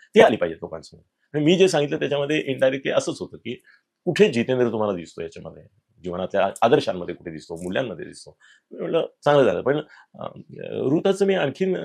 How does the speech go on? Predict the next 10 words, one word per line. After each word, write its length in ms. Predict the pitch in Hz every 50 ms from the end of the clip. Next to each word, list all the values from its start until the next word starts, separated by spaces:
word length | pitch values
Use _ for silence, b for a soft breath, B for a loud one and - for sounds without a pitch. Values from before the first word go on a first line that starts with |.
| 151 - - _ -
अनेक 200 | 131 160 202 202
वेळा 120 | 175 131
बघितलं. 280 | 95 87 85 82 - 90
म्हणजे 260 | 87 90 92 90 87 - _ _ _ _ _ _ -
असं 640 | - - - 95 - - 113 120 120 117 117 110 104 - -
आता 200 | 98 95 113 - - - _
मी 180 | 107 95 90 104
पण 240 | - - 135 135 117 - _ _ -
भटकत 300 | 92 90 - - 117 117
असतो, 460 | 101 - - 98 95 95 95 - _